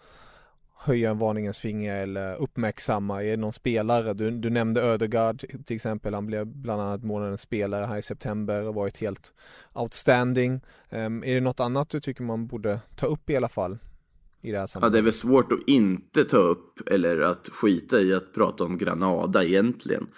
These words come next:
Speaker 2: Alltså, som nykomling gjorde det bra i Segundan förra säsongen. Men det jobb som Diego Martinez där har gjort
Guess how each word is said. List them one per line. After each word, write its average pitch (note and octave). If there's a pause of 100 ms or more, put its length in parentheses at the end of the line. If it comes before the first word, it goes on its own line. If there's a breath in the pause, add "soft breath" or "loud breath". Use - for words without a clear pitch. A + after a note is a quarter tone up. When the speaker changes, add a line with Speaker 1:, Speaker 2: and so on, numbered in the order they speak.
(420 loud breath)
Speaker 2:
Alltså, G2 (120)
som C3
nykomling A2+
gjorde A2+
det D3+
bra A#2
i B2+
Segundan A2+
förra A2
säsongen. G2+ (480 soft breath)
Men G#2
det G#2+
jobb C3
som A#2
Diego A2
Martinez B2+
där F#2+
har G2+
gjort A2